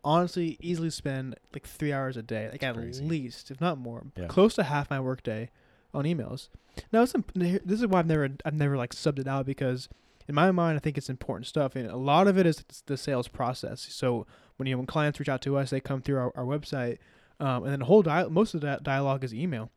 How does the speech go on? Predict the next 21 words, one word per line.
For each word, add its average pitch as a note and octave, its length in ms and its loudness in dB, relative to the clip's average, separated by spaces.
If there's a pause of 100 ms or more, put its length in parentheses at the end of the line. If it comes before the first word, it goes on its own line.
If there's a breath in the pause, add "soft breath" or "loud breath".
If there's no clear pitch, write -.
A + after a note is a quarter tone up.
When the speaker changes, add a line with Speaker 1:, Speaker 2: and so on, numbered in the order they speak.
(400 soft breath)
Speaker 1:
and, C#3 400 0
you C#3 60 -2
know, C3+ 40 0
there's B2 120 -4
a C3+ 40 -2
lot C#3+ 120 4
of D#3 60 2
back D#3 160 0
and D#3 100 -2
forth, C#3+ 220 0
a - 40 -4
lot C#3 100 -2
of C#3+ 100 -6
answering C#3+ 260 -6
questions, C#3 420 -4
a C3+ 40 -4
lot C3+ 220 0
of, C3 200 -4 (340 soft breath)
um, B2 320 -4
you G#3+ 80 -2
know C#3+ 200 -4